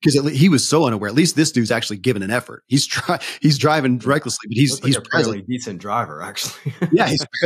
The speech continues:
Speaker 1: he's, he's probably being, being, being
Speaker 2: Yeah.
Speaker 1: fairly present. And the guy
Speaker 2: Yeah.
Speaker 1: next to you who we don't know about, who's been
Speaker 2: Yeah.
Speaker 1: texting and hasn't looked up for ten seconds, is actually a greater danger. And that's happening around us all the time.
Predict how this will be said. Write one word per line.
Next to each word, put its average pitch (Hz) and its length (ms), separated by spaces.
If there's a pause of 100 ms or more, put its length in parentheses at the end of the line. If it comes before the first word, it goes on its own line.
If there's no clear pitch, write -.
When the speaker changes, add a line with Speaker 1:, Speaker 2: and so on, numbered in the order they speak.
(120)
Speaker 1:
he's, 165 140
he's 165 220
probably 160 260
being, 139 240 (320)
being, 143 260 (100)
being 147 180
Speaker 2:
Yeah. - 40
Speaker 1:
fairly 131 300 (100)
present. 120 400
And 123 140
the 117 40
guy 113 200
Speaker 2:
Yeah. 113 80
Speaker 1:
next 135 300
to 117 100
you 117 120
who 113 120
we 117 80
don't 110 240
know 131 180
about, 107 500
who's 110 340
been 113 240
Speaker 2:
Yeah. 85 120
Speaker 1:
texting 131 360
and 104 120
hasn't 113 260
looked 113 240
up 123 220
for 92 120
ten 107 220
seconds, - 580 (580)
is 107 100
actually 110 380
a - 20
greater 98 260
danger. 107 300
And 98 80
that's 123 180
happening 101 340
around 95 220
us 92 120
all 90 100
the 85 80
time. 82 160